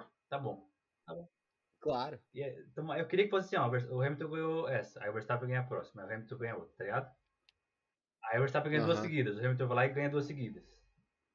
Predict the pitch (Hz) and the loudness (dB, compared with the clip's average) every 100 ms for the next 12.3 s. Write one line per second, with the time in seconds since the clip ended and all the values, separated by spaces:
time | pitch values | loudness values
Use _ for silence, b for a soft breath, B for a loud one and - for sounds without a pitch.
0 | _ _ _ _ _ _ _ _ 113 107 | _ _ _ _ _ _ _ _ 2 6
1 | 104 110 117 110 120 127 139 131 127 170 | 8 8 6 4 2 4 6 8 10 10
2 | 180 131 - 147 175 196 196 180 147 135 | 10 8 6 8 8 6 4 2 4 4
3 | 127 113 123 120 131 127 127 123 - 131 | 4 2 2 4 2 4 2 2 2 2
4 | 127 127 123 117 123 123 117 135 151 165 | 2 2 0 0 -4 -6 -4 2 2 2
5 | 127 104 107 135 - _ _ _ _ _ | 0 -2 -2 -2 -6 _ _ _ _ _
6 | _ _ _ _ _ _ _ _ _ - | _ _ _ _ _ _ _ _ _ -8
7 | 113 123 104 127 127 131 123 160 165 135 | 0 0 2 4 6 6 4 2 6 8
8 | 135 170 - 165 180 160 147 147 - 156 | 6 4 4 4 4 4 2 0 2 2
9 | 147 147 135 107 127 127 113 107 104 113 | 2 -8 -6 4 4 4 -2 -8 -10 -10
10 | 123 135 170 170 180 151 123 131 131 123 | 0 4 6 6 2 -6 0 0 0 -2
11 | 143 - - 131 143 139 127 131 143 160 | -4 -8 -14 -10 -4 -4 -2 0 2 0
12 | 160 120 - | 0 0 -2